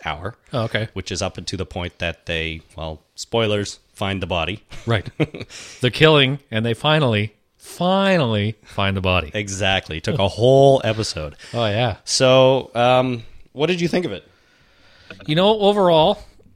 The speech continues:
Speaker 2: I think it has, uh, the same strengths and the same weaknesses as Rubicon. <clears throat> It is a good show,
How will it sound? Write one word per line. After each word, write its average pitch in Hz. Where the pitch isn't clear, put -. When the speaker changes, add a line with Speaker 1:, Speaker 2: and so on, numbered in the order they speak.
Speaker 2:
I 143
think 180
it 175
has, 151
uh, 120
the 131
same 175
strengths -
and 139
the 135
same 165
weaknesses 131
as 117
Rubicon. 95
<clears throat> -
It 127
is 123
a 120
good 147
show, 123